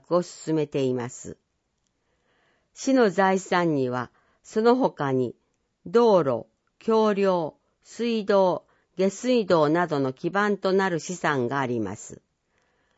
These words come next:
これらすべての財産をより長く使用し、市民サービスを持続するため、最適化計画に資産の見直しと、今後の方向性を加えた施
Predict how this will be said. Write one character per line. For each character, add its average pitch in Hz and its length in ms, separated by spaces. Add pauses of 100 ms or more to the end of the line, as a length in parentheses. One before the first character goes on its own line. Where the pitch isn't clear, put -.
(240)
こ 240 160
れ 254 140
ら 220 160
す 226 180
べ 208 140
て 165 160
の 147 140
財 185 280
産 151 440
を 131 220 (340)
よ 226 140
り 233 160
長 233 300
く 151 140
使 147 260
用 165 240
し、 151 400 (340)
市 - 220
民 247 240
サ 233 220
ー 208 60
ビ 175 120
ス 147 240
を 143 80
持 147 160
続 208 300
す 202 180
る 196 140
た 170 180
め、 170 260 (440)
最 233 340
適 226 320
化 214 180
計 214 280
画 151 320
に 139 140
資 214 180
産 180 300
の 127 100
見 143 160
直 156 260
し - 240
と、 139 240 (460)
今 233 340
後 220 140
の 214 100
方 214 280
向 202 300
性 185 360
を 180 80
加 175 340
え 139 100
た 139 300 (400)
施 - 140